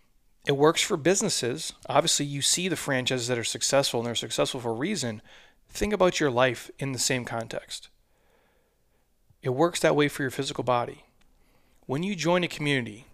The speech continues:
if it's like with us here in Scottsdale at Jeremy Scott Fitness, or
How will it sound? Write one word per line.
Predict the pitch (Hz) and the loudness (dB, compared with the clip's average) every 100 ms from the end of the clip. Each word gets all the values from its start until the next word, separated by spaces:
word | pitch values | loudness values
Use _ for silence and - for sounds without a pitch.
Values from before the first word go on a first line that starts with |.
| - _ _ _ - - | -20 _ _ _ -20 -4
if | 143 127 | -4 -2
it's | - | 0
like | 127 - - | 0 -2 -2
with | 139 131 | 0 4
us | 139 120 | 6 4
here | - 147 120 | 2 0 0
in | 110 | -2
Scottsdale | - 123 113 - 110 | 2 2 2 0 -4
at | |
Jeremy | 110 117 | -4 -4
Scott | 107 113 | -2 -2
Fitness, | - 160 117 110 - | 2 2 2 -4 0
or | 131 127 127 117 | 4 6 4 2